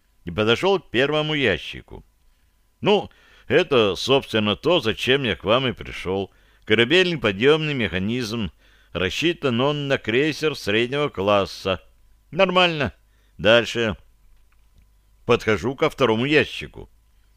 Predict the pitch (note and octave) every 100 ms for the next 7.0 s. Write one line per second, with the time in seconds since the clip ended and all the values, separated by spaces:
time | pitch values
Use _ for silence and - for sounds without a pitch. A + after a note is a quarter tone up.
0 | _ _ _ E2+ G#2 D3+ F3+ F3 E3 D3
1 | A2+ G2+ G#2+ A2+ - G#2+ F#2 E2 _ _
2 | _ E2 E2+ G2+ A#2+ D3+ D#3 B2 F2+ A2
3 | A#2+ - B2+ G#2 A2+ A2 D#2+ D#2+ D#2 D2
4 | _ _ _ _ _ _ - G#2+ C3+ C#3+
5 | C3 C3+ C3+ B2+ E2+ A#2 C3 - B2+ B2+
6 | A2 G#2 - G2 A#2 B2+ - B2+ C3 A#2+